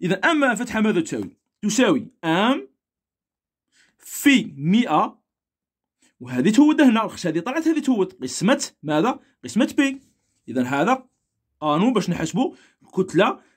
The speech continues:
تاعش، تاع المادة من تكون مشوبة غير نقية. الآن أبنائي، شرح خاصنا، خاصنا هذا آم نعوضوه بهذا القانون.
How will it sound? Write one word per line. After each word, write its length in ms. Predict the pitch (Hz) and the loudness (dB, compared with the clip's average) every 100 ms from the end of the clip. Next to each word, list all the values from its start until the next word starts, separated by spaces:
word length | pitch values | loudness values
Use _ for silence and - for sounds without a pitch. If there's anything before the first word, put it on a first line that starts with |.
| _ | _
تاعش، 460 | - 156 233 311 - _ _ | -4 -2 0 -2 -8 _ _
تاع 120 | 123 | -4
المادة 440 | 131 175 170 226 | -2 0 0 0
من 180 | 247 196 | 0 0
تكون 260 | 180 269 320 | 0 0 2
مشوبة 340 | 311 285 202 202 | 2 2 2 2
غير 200 | 302 262 | 2 2
نقية. 500 | 208 160 139 131 - _ _ - _ _ 190 | 0 -2 -2 -4 -10 _ _ -20 _ _ -6
الآن 280 | 226 359 | -2 2
أبنائي، 440 | 311 214 180 110 107 _ _ | 2 2 0 -2 -10 _ _
شرح 260 | 262 285 | -4 -2
خاصنا، 380 | 285 240 156 - _ _ | -2 -4 -6 -10 _ _
خاصنا 360 | - 220 220 | -6 -2 0
هذا 300 | 185 233 277 | 2 2 0
آم 340 | 285 233 311 403 _ _ | 0 0 0 -2 _ _
نعوضوه 560 | 151 180 185 254 320 - | -4 0 2 2 0 0
بهذا 360 | 131 143 202 | -8 -4 -2
القانون. 460 | 254 208 123 101 | 0 0 -2 -6